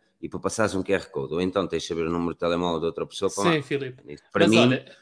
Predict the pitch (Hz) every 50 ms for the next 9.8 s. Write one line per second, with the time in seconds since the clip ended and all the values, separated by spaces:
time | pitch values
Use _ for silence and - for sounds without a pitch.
0 | _ - 180 170 - 90 95 104 - - - 123 - - 120 123 127 139 170 175
1 | 147 139 127 139 117 90 78 73 - 185 196 202 214 202 180 - - 208 214 214
2 | 208 185 175 175 180 175 - - 202 208 202 196 - - 156 - 151 147 170 170
3 | - 170 151 143 160 156 151 156 - 156 151 143 - 151 147 143 143 139 135 131
4 | - 147 135 - 143 139 135 139 - 175 170 156 156 156 156 143 - - 156 -
5 | - - _ _ - - 156 143 139 135 139 131 131 139 147 143 160 151 - 156
6 | 147 143 - - - 147 135 - - 127 117 127 - _ _ _ _ _ 139 147
7 | 143 139 160 160 160 156 143 143 165 135 127 135 131 - _ _ _ _ _ _
8 | _ _ _ _ _ _ _ _ _ - - _ _ _ _ - 170 165 160 160
9 | 160 160 160 160 151 151 143 143 - - - 143 135 127 135